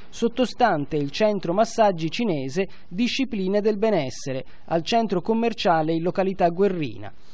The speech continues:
Lo spazio era usato abusivamente come abitazione da alcuni dipendenti del centro.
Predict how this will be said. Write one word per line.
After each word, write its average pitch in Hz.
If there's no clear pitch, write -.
Lo 196
spazio 196
era 214
usato 220
abusivamente 202
come 190
abitazione 165
da 190
alcuni 196
dipendenti 190
del 208
centro. -